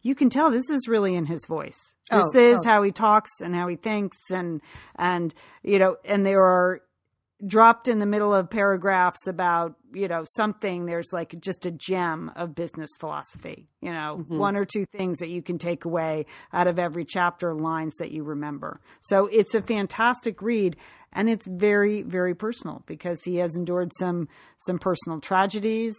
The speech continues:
Speaker 1: and, you know, there's some difficult subjects in the book. So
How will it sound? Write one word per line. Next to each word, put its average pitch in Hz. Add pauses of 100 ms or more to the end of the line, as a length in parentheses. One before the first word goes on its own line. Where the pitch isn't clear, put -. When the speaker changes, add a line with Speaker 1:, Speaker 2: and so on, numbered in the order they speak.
(120)
Speaker 1:
and, 165 (100)
you -
know, 170
there's 180
some 202
difficult 185
subjects 190
in 175
the 175
book. 175
So 160